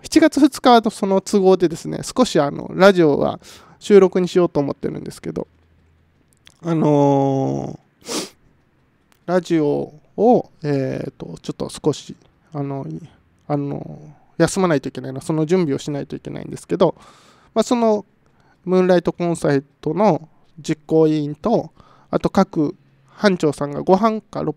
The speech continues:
班ぐらいあるんですよ。大城って。で、そこの班長さん呼んで拡大委員会っていう形で、ムーンライトコンサートこういう風に進んでますよっていう話をして、ちょっと懇談会、懇親会みたいなのをしてたんですけど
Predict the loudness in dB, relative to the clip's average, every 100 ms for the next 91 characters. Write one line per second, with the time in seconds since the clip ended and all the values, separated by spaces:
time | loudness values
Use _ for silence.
0 | -8 -6 -2 -4 -4 -10 -16 -14 -16 _
1 | _ _ _ -2 2 2 2 -4 -6 -12
2 | -10 -18 -10 -10 -8 -6 -6 -4 -6 -6
3 | -6 -8 -8 -10 -6 -4 -4 -4 0 0
4 | 0 -6 -8 -10 -8 -10 -10 -14 -20 _
5 | _ _ _ _ -4 2 2 0 -2 -2
6 | -2 -8 -2 -2 0 -4 -6 -6 -2 0
7 | 0 4 6 8 8 4 -4 -4 -6 -8
8 | -2 0 -2 -2 -4 -4 _ _ -10 -6
9 | -2 -2 -2 -6 -8 -10 -2 0 0 -2
10 | 2 2 2 -4 -14 -14 -14 -16 -10 -10
11 | -10 -14 -16 -10 -6 -6